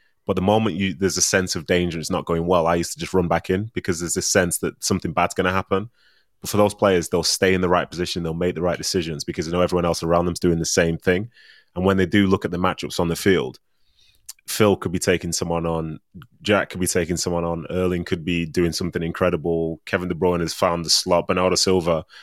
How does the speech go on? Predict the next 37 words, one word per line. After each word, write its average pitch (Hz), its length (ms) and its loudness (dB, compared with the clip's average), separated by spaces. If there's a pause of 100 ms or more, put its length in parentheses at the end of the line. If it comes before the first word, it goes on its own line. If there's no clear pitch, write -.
(160)
who's 95 180 6
an 92 60 6
allegedly 90 400 4
a 85 40 4
centre 85 220 0
midfielder, 87 360 2
is 85 100 -2
now 90 160 4
out 90 140 4
on 90 80 -6
the 87 80 0
left 87 200 0
wing 90 200 2
isolating 87 480 0
someone, 87 340 0
chopping - 320 -2
them 87 100 0
inside 87 400 0
and 87 120 0
out, 87 240 -2
spinning 92 400 0
them 90 120 0
out, 87 220 2
you 90 80 -2
know 92 60 4
what 92 80 4
I 92 40 4
mean? 85 300 0 (640)
So 110 340 2 (420)
it 120 220 4
makes 117 400 2
a 113 60 4
big 95 240 0
difference. 92 420 0
You, 98 220 2
when 110 120 6
you 120 320 4